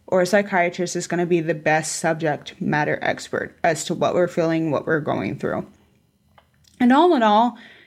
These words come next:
just support those in your life with bipolar disorder. Don't alienate us or leave us out because you're afraid we're crazy. Again, that's gonna directly feed into the stigma. Include us in things.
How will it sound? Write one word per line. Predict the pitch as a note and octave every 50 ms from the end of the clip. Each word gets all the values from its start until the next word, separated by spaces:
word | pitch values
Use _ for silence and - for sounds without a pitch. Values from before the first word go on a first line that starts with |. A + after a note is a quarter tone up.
| _ -
just | - G#3+ D#4 E4 -
support | - E4 - - - - G3+ G#3 A#3 A#3 -
those | - G3+ G3 F#3+ G3 G3 - -
in | - F3+ F#3+ F#3
your | F#3+ F#3 E3+
life | D#3 B2+ C3+ D#3+ F3+ G3+ -
with | F#3+ F3+ F#3
bipolar | - D3+ C#3+ - - - D3 D3+ D3+ D3+
disorder. | D3+ C#3+ D3 - C#3 C3+ C#3 C3 D3
Don't | D3+ - D#3+ F3 F#3+ F3+ - - -
alienate | E3 E3+ F#3 F3+ F3+ F#3 F#3 F#3 F3+ F3+ F#3
us | F3 F3+ F3+ F3+ F3+ -
or | F#3 E3+
leave | D#3 D#3+ E3+ F3
us | F3+ F#3 F#3
out | - E3 E3+ E3+ D#3+ D#3+
because | E3+ - F3+ F3+ E3 -
you're | F3 E3+
afraid | F3 F3 - - F#3+ E3 F3 F3+
we're | F3+ F3+
crazy. | F3+ - F3+ E3+ D#3+ D#3+ D#3+ F3 F#3+ E3
Again, | E3+ D#3 D#3 D3 D#3 E3+
that's | E3 E3 D#3+ -
gonna | - E3+ E3+ E3+
directly | D#3 D#3 D3 D3 D3+ D3+ E3+ E3
feed | D#3+ - - D3+ D#3+
into | E3+ E3 E3 -
the | E3+ F3 F3+
stigma. | - - - D3+ D3+ E3 D#3+ D#3+ E3 D#3 - - - - - - - _ _ _
Include | - G3 A3+ A3+ - - C4 C4+ D4
us | D#4 D4 - -
in | G3+ E3 E3+
things. | - D#3+ C#3+ C3 G#2+ E2+ - - -